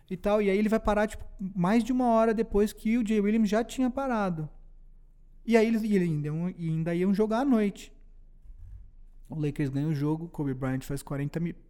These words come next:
quarenta pontos. Aí ele vai conversar com o Kobe Bryant e no final do jogo e tal, ele fala assim, "Cara, eu preciso te perguntar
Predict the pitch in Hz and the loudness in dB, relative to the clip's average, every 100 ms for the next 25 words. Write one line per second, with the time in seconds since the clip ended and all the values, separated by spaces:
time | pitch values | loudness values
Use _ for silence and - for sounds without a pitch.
0 | - 151 151 165 - 156 180 - - - | -2 -2 0 -4 -2 -2 -2 -6 -14 -20
1 | - - - - - - - - 165 175 | -20 -20 -20 -20 -20 -20 -20 -4 2 2
2 | 170 175 175 170 175 160 170 - 160 156 | 2 0 -2 -2 -4 -6 -6 -6 -4 -4
3 | 147 147 160 165 - - - - 160 156 | -4 -2 -2 -4 -8 -20 -18 -10 -6 -4
4 | 151 143 135 131 127 131 135 135 139 147 | -4 -4 -6 -6 -8 -10 -10 -12 -12 -10
5 | 147 - 151 156 143 165 214 175 190 185 | -10 -6 -6 -4 -2 -2 -2 -2 -4 -4
6 | 190 - 208 - 208 214 175 - 214 - | -4 -4 -6 -6 -4 -4 -4 -6 -10 -8
7 | - 220 233 185 | -6 -4 -4 -4